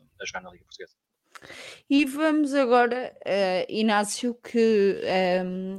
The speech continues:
Speaker 2: há duas épocas acabou aqui por ganhar, Pedro, o lugar, eh, a Neto e a Saint Just, que chegou esta temporada e que já convenceu, obviamente,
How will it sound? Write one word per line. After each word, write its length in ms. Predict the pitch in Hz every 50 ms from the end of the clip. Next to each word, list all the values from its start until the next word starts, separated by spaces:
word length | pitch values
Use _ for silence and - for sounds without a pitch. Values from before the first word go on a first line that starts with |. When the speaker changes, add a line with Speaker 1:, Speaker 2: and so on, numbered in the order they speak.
| - -
Speaker 2:
há 100 | - 190
duas 300 | 185 185 190 202 180 180
épocas 400 | 196 185 185 - - 190 180 196
acabou 320 | 185 - - 180 180 190
aqui 200 | 185 - - 214
por 160 | 175 - -
ganhar, 440 | 180 175 160 185 190 185 180 175 - - -
Pedro, 360 | 202 185 180 175 180 - 180 - - - - - - - -
o 100 | 208 202
lugar, 460 | 214 226 208 190 214 208 202 196 185 - - - - - -
eh, 400 | - 185 190 190 180 180 180 - -
a 100 | - -
Neto 540 | 202 202 190 185 185 185 - - - - - -
e 240 | - 208 214 208 190
a 80 | 190
Saint 320 | 180 - - 190 185 185 185
Just, 440 | - 196 190 - - - - - - _ -
que 140 | - 202
chegou 520 | 196 - - - - 180 190 196 185 180 185 - - - - _ _ _
esta 500 | 196 196 196 185 - - - - 202 196 185 180
temporada 580 | - 202 202 196 - 196 196 190 185 185 196 190
e 100 | 180 180
que 200 | - - 214 202
já 480 | 185 - - - 202 208 202 202 196
convenceu, 1000 | 196 - - 214 208 208 196 185 202 196 202 190 - - - - 202 180 180 185 - - - - - _ _
obviamente, 640 | 170 185 190 185 185 208 202 196 196 190 190 185 -